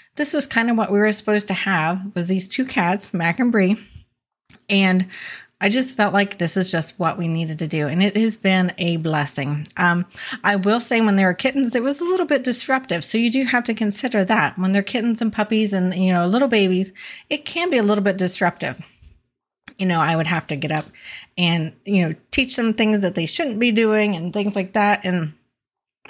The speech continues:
you know, so that can be a little bit disruptive, but in the end, it brought me great joy to raise these two kittens in a loving environment. And we just all simply adore and get huge laughs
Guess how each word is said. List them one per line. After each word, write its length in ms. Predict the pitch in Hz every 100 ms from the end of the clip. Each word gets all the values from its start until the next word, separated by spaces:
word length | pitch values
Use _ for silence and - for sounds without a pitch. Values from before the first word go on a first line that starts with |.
| -
you 100 | 196
know, 240 | 170 160 156 - -
so 160 | - 185
that 200 | 214 220
can 100 | 233
be 80 | 180
a 80 |
little 300 | 175 185 240
bit 160 | 214 185
disruptive, 560 | 170 - 277 277 220 196
but 220 | 196 - - _
in 140 | 294
the 120 | 285 -
end, 380 | 269 254 208 202 - - -
it 180 | 226 196
brought 240 | 208 190
me 120 | 185
great 400 | 175 180 180 165
joy 480 | - 196 185 160 160 -
to 160 | 190
raise 320 | 175 190 208
these 160 | 208 202
two 160 | - 202
kittens 460 | - 180 175 165
in 160 | 185 190
a 120 | 175
loving 520 | 170 190 202 214 214 - - - -
environment. 880 | 202 175 170 185 185 175 160 160 170
And 180 | 170
we 140 | 185 196
just 300 | 202 196 - 165
all 480 | 160 165 170 160 - -
simply 480 | - - 175 196 190
adore 600 | 160 156 180 170 247 165 - - -
and 180 | 190 180
get 140 | 196
huge 500 | 185 - 240 311 339
laughs 500 | 202 165 180 180 -